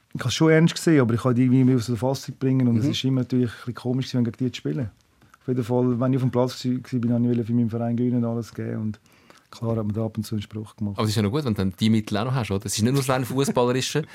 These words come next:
Speaker 3: <laughs> ähm, mitlaufen, abgrätschen, vielleicht einmal,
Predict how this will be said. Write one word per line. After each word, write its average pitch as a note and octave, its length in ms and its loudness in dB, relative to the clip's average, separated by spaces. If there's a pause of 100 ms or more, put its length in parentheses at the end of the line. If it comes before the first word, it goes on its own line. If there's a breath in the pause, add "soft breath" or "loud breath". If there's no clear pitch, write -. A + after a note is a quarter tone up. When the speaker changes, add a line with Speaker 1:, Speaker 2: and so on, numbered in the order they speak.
Speaker 3:
<laughs> - 200 -20
ähm, G#2+ 300 2
mitlaufen, C3+ 1040 2 (200 loud breath)
abgrätschen, A#2+ 800 -2
vielleicht B2 380 -2
einmal, A2 280 0